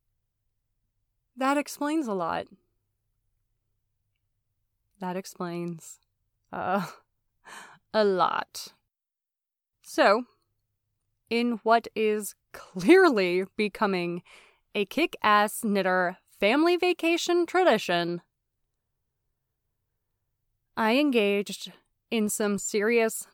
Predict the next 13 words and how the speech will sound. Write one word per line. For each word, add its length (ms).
knitting 320
surgery 640
on 140
the 80
car 220
ride 240
home. 400
Mm-hmm. 380
Between 380
Savannah 580
and 140
South 280
Carolina, 640